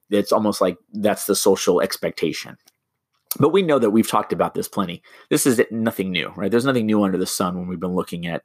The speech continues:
uh, history here in, in Europe. We go all the way back to one of the first social periods that we looked at, and we know that people were engaging in sex before marriage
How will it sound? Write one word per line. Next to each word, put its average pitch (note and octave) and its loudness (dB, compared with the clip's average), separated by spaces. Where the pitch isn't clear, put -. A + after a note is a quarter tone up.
uh, E2+ -2
history F#2 -2
here F2 -4
in, E2 -6
in F2 -12
Europe. E2+ -2
We G2 2
go F#2 2
all G#2 2
the G2+ 4
way F2+ 4
back F#2 -2
to F2 -8
one F2+ -6
of E2+ -6
the E2 -10
first - 0
social G#2 2
periods F2 -2
that E2+ -4
we E2 -2
looked F2 -6
at, E2+ 0
and A#2 2
we A#2+ 6
know A2+ 2
that G2 2
people G2 2
were F2+ 2
engaging F2 -6
in E2 -14
sex - -8
before E2+ -6
marriage E2 -6